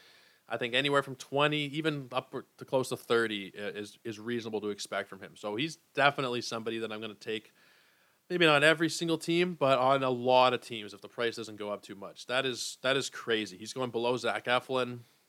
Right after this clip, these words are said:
Uh, I don't really agree with that. That's the main one here. Uh, he's going below Bailey Falter. Don't agree with that one either. I think that Alvarado is going to be a huge steal <clears throat> heading into drafts next season. So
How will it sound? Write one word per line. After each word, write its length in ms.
Uh, 160
I 120
don't 200
really 280
agree 260
with 160
that. 280
That's 140
the 80
main 360
one 180
here. 420
Uh, 160
he's 160
going 180
below 240
Bailey 360
Falter. 640
Don't 140
agree 160
with 140
that 180
one 140
either. 340
I 100
think 160
that 80
Alvarado 560
is 140
going 180
to 40
be 160
a 40
huge 520
steal 420
<clears throat> 220
heading 200
into 180
drafts 380
next 220
season. 260
So 260